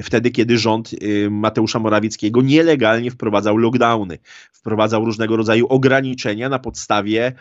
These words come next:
y, przecież nie ustawy, ale rozporządzeń ministra zdrowia. To było absolutnie nielegalne i to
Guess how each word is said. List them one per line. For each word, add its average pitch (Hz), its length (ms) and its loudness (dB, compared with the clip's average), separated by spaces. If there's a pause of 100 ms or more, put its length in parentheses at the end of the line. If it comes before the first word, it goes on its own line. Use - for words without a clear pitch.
(380)
y, 95 260 -6
przecież 127 320 -2
nie 151 200 2
ustawy, - 640 -2
ale 175 220 0
rozporządzeń 135 640 -2
ministra 120 440 -2
zdrowia. 165 460 2
To 113 120 -6
było 170 240 -2
absolutnie 175 460 -2
nielegalne 196 680 4
i 131 140 0 (160)
to 151 220 -4